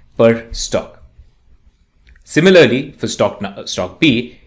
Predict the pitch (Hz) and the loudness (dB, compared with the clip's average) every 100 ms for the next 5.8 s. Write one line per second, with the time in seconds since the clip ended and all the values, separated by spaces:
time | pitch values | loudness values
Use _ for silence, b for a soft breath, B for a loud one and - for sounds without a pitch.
0 | _ 95 - 90 87 98 95 92 92 165 | _ -10 -8 -12 -6 -4 -4 -8 0 2
1 | 170 180 151 113 95 104 92 95 98 95 | 2 0 2 0 0 -6 -6 -6 -8 -8
2 | - 107 160 180 - b b - 196 214 | -8 -2 0 -2 -8 b b -10 -8 -4
3 | 160 131 131 127 117 101 110 98 98 98 | 0 0 2 0 0 -6 -6 -4 -4 -6
4 | 98 - 156 101 92 92 - 92 92 90 | -8 -2 -2 -2 -6 -10 -10 -10 -10 -12
5 | 95 95 180 113 - B _ - | -10 0 2 0 -8 B _ -10